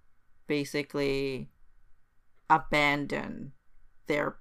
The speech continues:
the South Koreans had to abandon their men in order to keep it a secret.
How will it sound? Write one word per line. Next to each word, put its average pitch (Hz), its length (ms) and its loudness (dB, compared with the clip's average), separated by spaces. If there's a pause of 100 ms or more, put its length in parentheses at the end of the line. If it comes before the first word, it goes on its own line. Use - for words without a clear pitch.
(560)
the 147 80 -6
South 160 360 6
Koreans 151 460 2
had 147 240 -4
to - 140 -8
abandon 143 560 -2
their 135 180 -2
men 147 420 0
in 143 200 -6
order 143 280 0
to 143 480 -4 (420)
keep 240 300 0
it - 120 -2
a - 60 -8
secret. - 680 -12